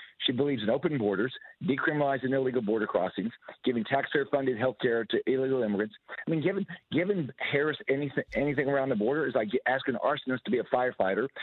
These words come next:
or asking Andrew Cuomo to go lead a seminar on sexual harassment. I mean, she does nothing. And what she's saying about this infrastructure bill is there's no infrastructure.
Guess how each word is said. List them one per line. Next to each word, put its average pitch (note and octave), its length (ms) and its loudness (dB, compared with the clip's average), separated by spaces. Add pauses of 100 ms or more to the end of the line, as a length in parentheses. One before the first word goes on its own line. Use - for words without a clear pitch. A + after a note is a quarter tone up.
(160)
or A2 100 2
asking C3 260 -2
Andrew C3+ 220 0
Cuomo D3+ 380 0
to B2 60 0
go B2 200 0 (220)
lead B2+ 220 2
a C3 120 2 (260)
seminar C#3 320 2
on C3+ 120 -4
sexual B2 300 0
harassment. D3 340 -2 (280)
I - 40 0
mean, C#3 120 0 (200)
she E3+ 260 0
does C#3+ 420 0
nothing. A#2 520 -2 (220)
And B2 140 0
what D3+ 180 0
she's C#3 220 0
saying D3 180 0
about C3+ 180 0
this A2+ 120 -8
infrastructure C3 500 0
bill B2+ 200 2
is A#2+ 60 -6 (120)
there's C3 200 2
no A#2+ 200 0
infrastructure. B2+ 680 -2